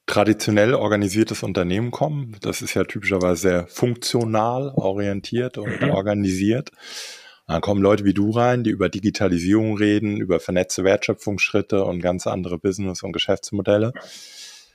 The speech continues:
Speaker 1: Das erfordert ja typischerweise eine sehr horizontale Sicht. Also sprich, du gehst eigentlich über, einmal über alle F-, Unternehmensbereiche einmal drüber. Deswegen die Frage, wie habt ihr das denn organisiert,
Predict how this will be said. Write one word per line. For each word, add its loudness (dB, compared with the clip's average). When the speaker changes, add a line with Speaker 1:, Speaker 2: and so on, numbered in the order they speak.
Speaker 1:
Das 0
erfordert 0
ja 2
typischerweise 0
eine 0
sehr 2
horizontale 0
Sicht. -4
Also 0
sprich, -2
du -16
gehst 2
eigentlich 0
über, -2
einmal 4
über 2
alle 4
F-, -4
Unternehmensbereiche 0
einmal 0
drüber. 2
Deswegen -2
die 2
Frage, 0
wie 2
habt -6
ihr 2
das -2
denn 2
organisiert, -2